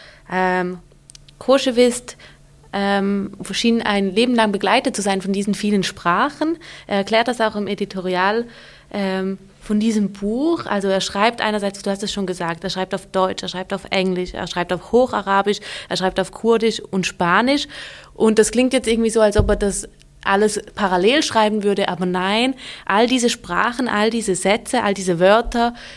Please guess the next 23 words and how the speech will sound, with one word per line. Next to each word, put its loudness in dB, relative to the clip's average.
nimmt 2
er -2
zusammen -2
und -4
macht -2
daraus 0
eine 4
neue 4
Sprache, -2
eine 0
Sprache 2
oder 0
Wörter 4
der, 0
seiner -2
Erfahrungen, 2
die 0
er 2
da -2
zusammennimmt. 0
Und -2
das 0
sind, -4